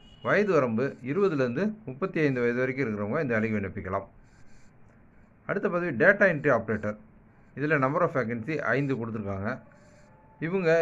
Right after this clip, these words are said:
any டிகிரி படிச்சிருக்கலாம், எம் எஸ் ஆஃபீஸ் or டிப்ளமோ சர்டிஃபிகேட் கோர்ஸ் பண்ணவங்க இந்த வேலைக்கு விண்ணப்பிக்கலாம். So, இதுக்கு வந்து நான்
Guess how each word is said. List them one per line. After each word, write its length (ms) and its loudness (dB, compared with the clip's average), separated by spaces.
any 200 2
டிகிரி 240 2
படிச்சிருக்கலாம், 480 2
எம் 160 -2
எஸ் 160 2
ஆஃபீஸ் 280 -2
or 60 4
டிப்ளமோ 340 -2
சர்டிஃபிகேட் 400 0
கோர்ஸ் 220 -4
பண்ணவங்க 320 0
இந்த 160 2
வேலைக்கு 280 2
விண்ணப்பிக்கலாம். 480 -4
So, 80 -4
இதுக்கு 240 -4
வந்து 160 0
நான் 180 2